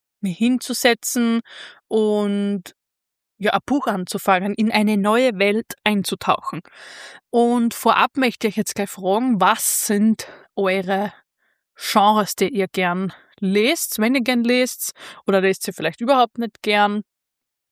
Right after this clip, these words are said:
Ja, ich glaub, ich fang jetzt einmal ganz vorne an. Es gibt ja sehr viele Kinder, die gern, oder was heißt sehr viele Kinder? Ich hab letztens eine Dame getroffen, wie ich ein Buch gekauft hab,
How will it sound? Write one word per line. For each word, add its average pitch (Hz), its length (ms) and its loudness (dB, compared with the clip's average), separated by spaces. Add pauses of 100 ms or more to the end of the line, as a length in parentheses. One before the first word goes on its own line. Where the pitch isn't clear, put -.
(220)
Ja, 226 300 2 (600)
ich 339 140 -2
glaub, 330 260 4
ich 302 120 -6
fang 262 220 0
jetzt - 180 -6
einmal 262 480 0 (460)
ganz 233 480 0 (120)
vorne 202 440 -4
an. 180 200 -6 (320)
Es 214 260 -4
gibt - 260 -10
ja 247 60 -2
sehr 220 240 0
viele 233 480 -2
Kinder, 208 380 -2
die 220 120 -8
gern, 202 280 -2
oder 170 180 -10
was - 120 -10
heißt 175 180 -6
sehr 175 100 0
viele 185 240 -4
Kinder? 196 440 -2
Ich 214 80 -4
hab 190 100 0
letztens 208 340 2
eine 214 80 2
Dame 196 240 4
getroffen, 202 440 0
wie 214 40 0
ich 208 60 4
ein 185 40 -4
Buch 214 200 -4
gekauft - 460 0
hab, 247 120 0